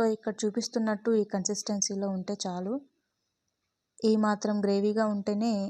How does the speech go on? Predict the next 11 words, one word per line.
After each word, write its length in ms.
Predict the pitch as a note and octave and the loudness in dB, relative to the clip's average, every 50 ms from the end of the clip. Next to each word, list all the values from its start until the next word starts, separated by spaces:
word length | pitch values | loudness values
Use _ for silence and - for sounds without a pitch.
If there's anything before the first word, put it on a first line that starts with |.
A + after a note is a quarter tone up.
| G#3+ - _ _ _ _ - | -8 -12 _ _ _ _ -6
మనం 180 | - G3 F#3+ F#3+ F#3 F#3 | -4 -4 -2 -2 -2 -2
ఓట్స్‌ని 400 | F#3+ G3 G3 - - - G#3+ G3+ | -2 -2 -2 -4 -4 -4 -4 -2
తినగలుగుతాము. 760 | - F#3+ F#3 F3+ F#3+ F#3+ F#3 F3+ F3+ - F3 F3 F3 G3 B3 C4 C4+ _ _ _ _ _ _ _ _ _ _ _ _ - | -2 -4 -2 -2 -2 -2 -2 -4 -6 -8 -6 -6 -4 -4 -6 -6 -8 _ _ _ _ _ _ _ _ _ _ _ _ -10
So 120 | - - G#3+ | -4 0 2
లాస్ట్‌లో 420 | G3+ G3+ F#3+ F#3+ F#3+ - G#3+ G#3+ | 4 4 4 2 2 2 2 2
కొంచెం 300 | G#3+ G#3+ G#3 G3 F#3+ G3 G3 | 2 2 0 0 0 0 4
గార్నిష్ 360 | F#3 F#3+ F#3 F#3 F#3 G3 G3 - | 6 6 6 6 2 -2 -4 -2
కోసం 280 | - G3 F#3+ G#3 G3+ G3 | -2 -2 -2 -2 -4 0
కొత్తిమీరని 520 | - F3+ F3 - F3+ F#3 F#3+ F#3+ F#3+ F#3 | -2 -2 -2 0 -2 0 0 0 0 -2
యాడ్ 200 | F3+ F3 F3 E3+ | -2 -2 -4 -4
చేసుకొని 480 | F#3+ F#3 F3 - - - F3+ F3+ F#3+ A#3+ | -4 -4 -4 -6 -6 -4 -4 -2 -2 -2